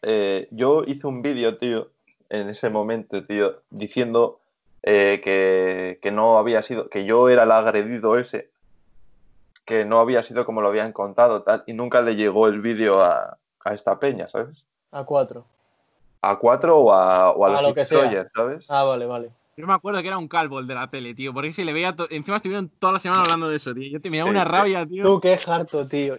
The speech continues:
Speaker 2: qué harto. Yo me acuerdo que fui con Johnny, tío, que el, el, el nota que tenía la punta de hierro de las botas.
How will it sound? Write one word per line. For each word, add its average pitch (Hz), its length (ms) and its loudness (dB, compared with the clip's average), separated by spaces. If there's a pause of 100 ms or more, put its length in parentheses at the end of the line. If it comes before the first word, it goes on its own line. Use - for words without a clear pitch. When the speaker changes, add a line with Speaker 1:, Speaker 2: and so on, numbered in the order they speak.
(120)
Speaker 2:
qué 156 220 -2
harto. 139 300 -4
Yo 139 140 -6
me 208 80 0
acuerdo 214 280 -2
que 170 180 -8
fui 170 160 -6
con 180 220 -8
Johnny, 196 280 -4
tío, 196 320 -6 (760)
que 147 220 -6
el, 151 220 -4
el, 143 380 -2
el 143 180 -4
nota 190 220 0
que 202 100 0
tenía 185 280 -2
la 170 160 0
punta 175 340 0
de 160 100 0
hierro 180 280 2
de 160 80 0
las 143 160 0
botas. 180 500 -4